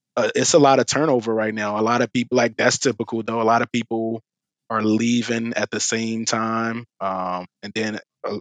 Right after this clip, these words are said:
along with retention, like, quite a few of the people are getting out. So it's, it's, um, it's, it's about to get real <laughs> interesting,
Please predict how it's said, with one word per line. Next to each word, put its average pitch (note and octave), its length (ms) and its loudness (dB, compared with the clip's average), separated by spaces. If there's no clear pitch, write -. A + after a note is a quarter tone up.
along A2+ 320 -2
with A#2 120 2
retention, A#2+ 560 -4
like, G#2 220 -4
quite A#2 220 4
a A#2 60 4
few A#2+ 260 0
of A#2+ 60 2
the A#2 80 -2
people A#2 340 -2
are A2+ 80 0
getting A2+ 300 -4
out. A#2 300 -2
So A2 240 -2
it's, A#2+ 300 -2
it's, - 440 -2
um, A#2 680 -4
it's, C#3+ 260 2
it's D3+ 140 2
about F3+ 140 6
to E3 80 4
get D3+ 140 4
real C#3+ 260 6
<laughs> - 40 -2
interesting, B2+ 480 0